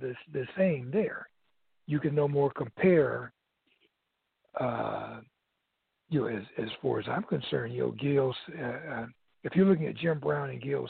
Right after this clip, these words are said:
Sayers, you could no more compare them than you could, uh, Ray Charles and Billy Eckstine or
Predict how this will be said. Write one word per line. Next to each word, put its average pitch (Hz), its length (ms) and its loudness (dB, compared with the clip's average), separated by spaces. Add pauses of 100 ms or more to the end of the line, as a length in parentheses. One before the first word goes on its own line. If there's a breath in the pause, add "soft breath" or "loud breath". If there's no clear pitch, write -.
Sayers, 127 320 -2 (580 loud breath)
you 190 180 4
could 151 180 2
no 180 160 6
more 165 240 4
compare 147 560 0
them 139 600 0 (1600)
than 139 140 4
you 139 100 0
could, 139 360 4
uh, 123 640 -4 (600)
Ray 147 200 4
Charles 131 380 2
and 127 120 -10
Billy 123 240 -4
Eckstine 117 720 -8
or 113 340 -12